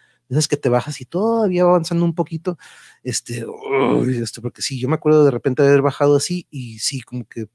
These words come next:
pisas en falso y se puede volver horrible, horrible una lesión ahí. Pero bueno,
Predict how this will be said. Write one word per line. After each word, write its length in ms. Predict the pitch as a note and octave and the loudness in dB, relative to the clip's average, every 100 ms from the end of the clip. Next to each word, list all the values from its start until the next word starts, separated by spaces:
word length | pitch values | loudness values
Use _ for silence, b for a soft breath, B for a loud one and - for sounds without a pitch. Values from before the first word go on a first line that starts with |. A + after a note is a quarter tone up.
| _ | _
pisas 360 | B2+ - D3+ | -8 -6 -4
en 120 | B2+ A#2 | -6 -8
falso 480 | - D3 D#3+ G#3+ _ B B B B | -4 -4 -2 -10 _ B B B B
y 140 | D#3+ | -8
se 200 | - B2+ | -6 -6
puede 280 | A#2 B2 C#3 | -6 0 2
volver 500 | C#3+ A2+ A2 C3+ - _ | 2 0 0 -2 -2 _
horrible, 720 | E3 B2+ A2+ C3 A#2 A2 A2 _ | -2 -2 -2 -8 -8 -12 -18 _
horrible 560 | G#2+ A#2+ A#2 A2+ A#2 | -12 -10 -8 -6 -6
una 240 | A2+ A2+ A#2+ | -6 -6 -6
lesión 400 | A2 - A#2 A2+ | -6 -6 -6 -6
ahí. 180 | A2 A2 b b b b b b b b b _ _ | -6 -10 b b b b b b b b b _ _
Pero 260 | D3 C#3 | 2 4
bueno, 460 | C3 D3+ G#3 G3+ | 4 4 6 4